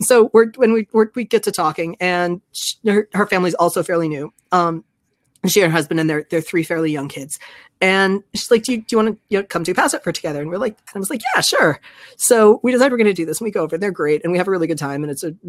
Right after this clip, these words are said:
super low key, it's the kind of Seder that you have when there's a three-year-old. <laughs> Um, so very low key. And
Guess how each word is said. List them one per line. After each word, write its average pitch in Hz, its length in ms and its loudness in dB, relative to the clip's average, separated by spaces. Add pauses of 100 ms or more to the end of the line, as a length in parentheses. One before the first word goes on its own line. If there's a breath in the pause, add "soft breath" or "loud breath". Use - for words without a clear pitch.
(140)
super 202 380 0
low 165 120 6
key, 165 200 -2
it's 175 160 -6
the 202 60 4
kind 240 200 0
of 202 60 2
Seder 180 220 4
that 170 100 -4
you 165 100 2
have 147 300 0
when 151 240 0
there's 135 160 -2
a 131 40 -16
three-year-old. 127 600 -4
<laughs> - 460 -2
Um, 220 320 2 (540 loud breath)
so 240 120 2
very 254 260 6
low 208 160 4
key. 175 300 0
And 220 320 0